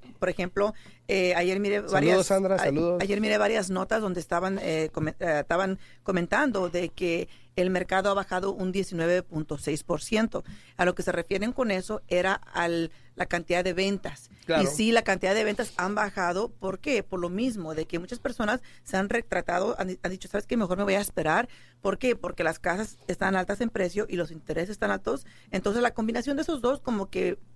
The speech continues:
Speaker 1: un comprador puedo entender cuando dice, "Hey, espérame,
Speaker 2: Exacto.
Speaker 1: ¿sabes qué?
Speaker 2: Y
Speaker 1: Ahorita,
Speaker 2: regresamos
Speaker 1: ahorita
Speaker 2: a
Speaker 1: no".
Speaker 2: lo que había pasado inicialmente, que la gente se sacaba, se estaba quejando de los precios, de que estaban muy caras, que la gente ponía mucho dinero.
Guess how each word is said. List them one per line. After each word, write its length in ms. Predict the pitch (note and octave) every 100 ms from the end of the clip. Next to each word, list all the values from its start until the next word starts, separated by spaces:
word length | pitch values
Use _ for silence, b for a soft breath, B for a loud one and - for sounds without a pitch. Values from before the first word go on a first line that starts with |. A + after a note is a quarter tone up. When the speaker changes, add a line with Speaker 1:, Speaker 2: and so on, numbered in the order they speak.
| -
Speaker 1:
un 120 | - A#3+
comprador 420 | C4+ B3 G3+ A3+
puedo 220 | - G#3+
entender 320 | A3+ G3 G3
cuando 160 | G#3 F#3
dice, 180 | F#3 D#3
"Hey, 140 | -
espérame, 300 | A#3+ - B3+
Speaker 2:
Exacto. 420 | F#3+ E3+ E3+ E3+ -
Speaker 1:
¿sabes 240 | - G3
qué? 180 | - C4+ -
Speaker 2:
Y 60 | G3+
Speaker 1:
Ahorita, 160 | G3+
Speaker 2:
regresamos 360 | G3+ F#3 F3+ G3
Speaker 1:
ahorita 160 | D#3+ C4+
Speaker 2:
a 40 |
Speaker 1:
no". 40 | G3
Speaker 2:
lo 100 | F#3+
que 140 | F#3
había 300 | D#3 D3+ D#3+
pasado 340 | G3+ F#3 F#3 F#3+
inicialmente, 640 | G3 C#3+ E3 E3 F3 -
que 120 | G3+
la 120 | D3+ C3+
gente 280 | D#3 E3
se 120 | D#3 -
sacaba, 540 | D3+ - D#3+ E3+ C#3+
se 100 | -
estaba 240 | C3+ D#3+ E3+
quejando 420 | D#3+ - E3+ F#3
de 80 | E3
los 160 | D3
precios, 480 | - F3+ E3+ F#3 F3
de 100 | D#3
que 80 | C3+
estaban 240 | C3+ D#3
muy 160 | E3 D3+
caras, 540 | - F3+ F3 F3 D#3+ - B B -
que 80 |
la 100 | D#3
gente 280 | C#3 D#3+ D#3+
ponía 260 | D#3+ C#3+ D3+
mucho 280 | E3 D#3 E3+
dinero. 320 | E3 F3+ G3+